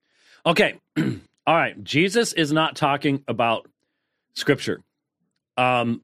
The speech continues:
let's deal with that one first. Before, let, let's, let's keep the, let's keep the issues, 'cause there's a textual issue I wanna get to.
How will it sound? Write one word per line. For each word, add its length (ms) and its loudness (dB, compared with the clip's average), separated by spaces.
let's 300 2
deal 180 2
with 100 2
that 140 0
one 140 4
first. 300 -2
Before, 260 -2
let, 220 0
let's, 200 0
let's 200 0
keep 260 0
the, 240 2
let's 100 0
keep 220 -2
the 120 2
issues, 440 0
'cause 160 2
there's 180 2
a 80 0
textual 420 0
issue 240 0
I 80 2
wanna 220 -2
get 200 -2
to. 220 -12